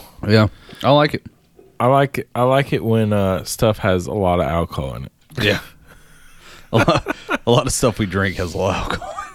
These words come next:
Speaker 1: in it.
Speaker 2: Whenever I go looking for, like, a craft beer or something to drink,
Speaker 1: Yeah.
Speaker 2: I always check to see what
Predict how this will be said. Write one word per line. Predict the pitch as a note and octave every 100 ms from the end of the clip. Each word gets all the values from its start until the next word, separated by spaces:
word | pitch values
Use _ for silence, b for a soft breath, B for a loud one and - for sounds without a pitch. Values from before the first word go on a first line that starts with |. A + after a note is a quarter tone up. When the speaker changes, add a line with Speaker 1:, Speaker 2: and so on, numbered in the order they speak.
| -
Speaker 1:
in | -
it. |
Speaker 2:
Whenever | C3 C#3+ C#3+ C#3+
I | B2
go | A2+ A#2 A#2 A#2 G#2+
looking | G#2 G#2+ G#2+ A2
for, | - G2+
like, | F#2+ F2+
a | D#2
craft | - G#2 F2+ G2 -
beer | F#2+ F#2
or | G2
something | - G2 G#2
to | G2 F#2+
drink, | G2 G2 G2+ - -
Speaker 1:
Yeah. | G2+ G2 F#2+ B -
Speaker 2:
I | F#2+
always | D#2+ G2 G2 G2 F#2+ F#2
check | - - F#2 -
to | - F2
see | - F#2
what | F2+ F2+ D#2